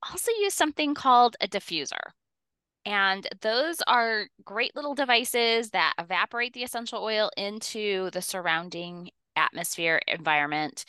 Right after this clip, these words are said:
So th-, diffusers atomize and vaporize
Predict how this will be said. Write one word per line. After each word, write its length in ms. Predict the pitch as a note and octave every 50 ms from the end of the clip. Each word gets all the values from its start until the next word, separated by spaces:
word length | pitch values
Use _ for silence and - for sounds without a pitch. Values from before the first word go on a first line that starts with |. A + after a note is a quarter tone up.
| - - - - - _ _ _ _
So 200 | - - G#3 G3
th-, 80 | F#3+ - - _ _ _ _ _ _ _ _ - -
diffusers 540 | G#3 G3 - C4+ C#4+ C#4+ - C#4+ C4+ A3 - - -
atomize 720 | - G#3 A3+ B3+ C4 A#3 G3+ F#3 F3 F3 F3+ F#3+ G#3+ A#3 - - _ -
and 180 | F#3 F#3 F3+
vaporize 880 | E3+ G3+ G3 A3+ - G#3+ F#3+ F3+ D#3+ D#3 D#3 D#3 D#3 D#3+ F3 G#3 A3 -